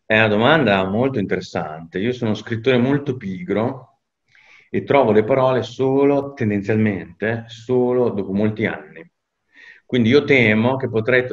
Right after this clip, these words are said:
e di solito lo si co-, percepisce anche nelle cose che scrivo, temo che potrei trovare le parole per tutto quello che è accaduto, che possono non essere retoriche, che possono essere significative e non banali,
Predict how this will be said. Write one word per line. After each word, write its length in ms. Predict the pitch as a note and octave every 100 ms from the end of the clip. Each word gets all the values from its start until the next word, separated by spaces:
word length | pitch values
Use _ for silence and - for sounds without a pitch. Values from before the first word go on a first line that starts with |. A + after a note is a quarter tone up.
| - _
e 120 | A#2
di 80 | A2+
solito 320 | A2+ A#2+ A#2
lo 60 | A2
si 160 | - -
co-, 240 | G#2 _
percepisce 380 | - A2+ A2 A2+
anche 120 | A2
nelle 160 | G2+ G2
cose 180 | G2+ F#2+
che 100 | F#2+
scrivo, 640 | - G2 E2+ D#2+ A2 A#2 - - - _
temo 240 | - B2+ G#2+
che 80 |
potrei 260 | G#2 A2 B2
trovare 220 | B2+ B2+
le 100 | A2+
parole 380 | A#2+ A#2+ G#2+ G2+
per 140 | G2+
tutto 140 | A2 A2+
quello 140 | A2
che 120 | A2
è 40 | A2
accaduto, 920 | A2 A#2 G#2+ G#2+ - A#2+ A#2+ - _ _ _ _ _ _ _ _ _ _
che 240 | - A#2
possono 320 | A#2+ B2 B2 A#2
non 100 | A#2+
essere 200 | A#2 A2+
retoriche, 640 | A2+ A#2 G#2 G2+ A2 A2 - _ _ -
che 140 | A#2
possono 400 | A#2+ A2+ A2+ A#2
essere 320 | A2+ A2+ A2
significative 840 | G#2+ A2+ A2+ A2+ A#2 A#2 A2 G#2 G2+
e 20 |
non 220 | G#2+ G#2+
banali, 640 | G#2+ A2+ G#2+ F#2+ A2+ C3+